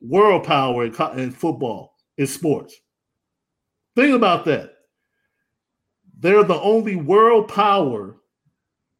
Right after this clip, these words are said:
in sports. No, you know Notre Dame because of football. If you grow up in the Chicago area, nobody's talking about Notre Dame just for football. Are you kidding me?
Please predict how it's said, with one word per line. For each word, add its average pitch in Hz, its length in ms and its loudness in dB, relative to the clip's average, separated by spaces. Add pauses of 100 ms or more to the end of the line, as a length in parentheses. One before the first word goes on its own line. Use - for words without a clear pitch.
(160)
in 165 180 -4
sports. - 640 -8 (640)
No, 156 320 2
you 175 380 2
know 208 280 0
Notre 151 320 0
Dame 135 400 -4
because 127 340 -6
of 123 120 -10
football. 107 580 -8 (600)
If 131 160 -6
you 233 100 2
grow 214 260 2
up 208 100 -2
in 196 40 -4
the 170 60 -6
Chicago 214 560 0
area, 226 500 0 (540)
nobody's 240 500 0
talking 208 220 0
about 170 240 -4
Notre 156 220 -2
Dame 147 340 -6
just 143 220 -4
for 120 80 -14
football. 151 680 -8 (460)
Are - 100 -8
you 302 140 -2
kidding 294 340 -4
me? 403 280 2